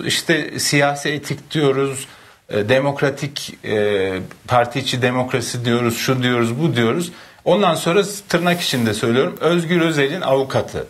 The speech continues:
Ya bu cümle bile, bak bu, bu sıfat bir ismin başına geldiğinde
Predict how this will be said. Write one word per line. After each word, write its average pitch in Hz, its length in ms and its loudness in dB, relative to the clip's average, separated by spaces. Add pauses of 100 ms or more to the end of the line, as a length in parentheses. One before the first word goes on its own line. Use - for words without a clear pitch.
(920)
Ya 151 180 0 (760)
bu 170 180 0
cümle 147 440 2
bile, 92 280 -2
bak 90 260 -6
bu, 160 200 -2
bu 160 80 0
sıfat 120 500 -2
bir 127 280 -4
ismin 127 440 -2
başına 147 320 0
geldiğinde 131 800 0